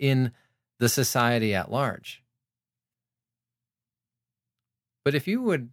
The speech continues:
consider what would happen if every Christian couple who was listening to this message, who was honestly looking at the text of Scripture,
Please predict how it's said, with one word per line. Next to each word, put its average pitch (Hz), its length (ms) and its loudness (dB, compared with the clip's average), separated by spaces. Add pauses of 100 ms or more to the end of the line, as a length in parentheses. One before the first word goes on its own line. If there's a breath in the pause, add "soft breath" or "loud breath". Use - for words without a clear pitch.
(380)
consider 120 640 0
what 147 140 0
would 190 120 0
happen 135 360 -2
if 110 140 -4
every 160 480 -2 (880)
Christian 139 400 -2
couple 107 400 -2
who 123 200 -2
was 107 320 -2
listening 120 400 0
to 113 100 -4
this 107 440 -4 (220)
message, - 540 -8 (800)
who 165 100 2
was 147 240 2
honestly 143 600 -2
looking 110 540 0
at 104 140 -6
the 101 80 -8
text - 360 -8
of 107 120 -8
Scripture, - 480 -14